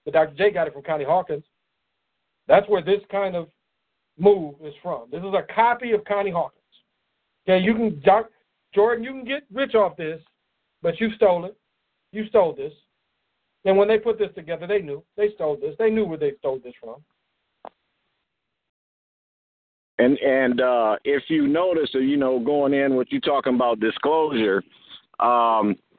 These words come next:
Speaker 2: again, now, here you got,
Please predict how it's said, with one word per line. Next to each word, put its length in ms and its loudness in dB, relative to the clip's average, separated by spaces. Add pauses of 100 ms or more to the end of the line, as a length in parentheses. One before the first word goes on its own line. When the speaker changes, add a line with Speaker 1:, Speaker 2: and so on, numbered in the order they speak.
(240)
Speaker 2:
again, 580 2
now, 480 0 (1500)
here 320 2
you 140 0
got, 300 -2